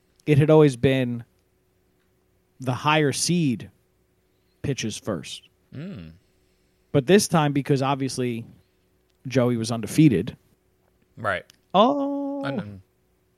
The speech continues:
Speaker 1: Nobody goes undefeated this tournament.
Speaker 2: Right.
Speaker 1: So because Joey was undefeated, he got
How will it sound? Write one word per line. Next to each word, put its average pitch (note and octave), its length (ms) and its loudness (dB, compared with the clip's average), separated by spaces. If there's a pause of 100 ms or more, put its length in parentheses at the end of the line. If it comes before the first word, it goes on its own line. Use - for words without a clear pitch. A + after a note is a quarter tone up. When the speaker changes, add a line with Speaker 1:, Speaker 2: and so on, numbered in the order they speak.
(1000)
Speaker 1:
Nobody D#3 380 0
goes C#3 240 2
undefeated C#3+ 440 -2
this A#2+ 140 -4
tournament. D#3 420 -6
Speaker 2:
Right. G2 380 -8 (800)
Speaker 1:
So D3 340 6 (340)
because D3+ 260 6
Joey D3 200 6
was C3+ 120 2
undefeated, A#2+ 400 -2
he B2 160 -2
got G#2 280 -4